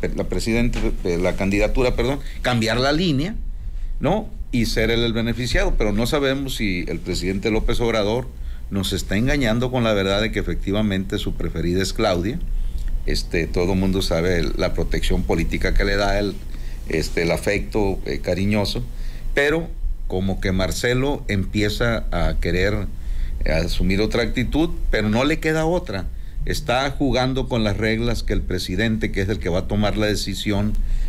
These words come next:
este, eh, tiene que aguantar. Vamos a ver si le beneficia.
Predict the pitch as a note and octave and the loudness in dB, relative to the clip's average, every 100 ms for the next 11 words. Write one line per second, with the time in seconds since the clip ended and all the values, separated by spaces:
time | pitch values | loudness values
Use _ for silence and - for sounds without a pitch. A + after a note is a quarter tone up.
0 | - F2 - - F#2+ - G2+ - F#2+ F2+ | 2 0 0 0 0 -2 -4 -2 0 0
1 | F2 F2 G2+ G#2+ A2 G#2+ G2+ G#2+ A2 C#3 | 2 0 2 0 0 0 0 2 0 0
2 | - A2+ C3 D3 D#3+ D3 C#3 C#3 - - | 0 0 0 2 2 2 -2 -4 -8 -6
3 | - - - - - A#2 A#2+ A#2+ A#2 - | -4 0 0 0 -2 0 2 2 0 0
4 | F#3+ F#3 A3+ G3+ | -2 0 -2 -2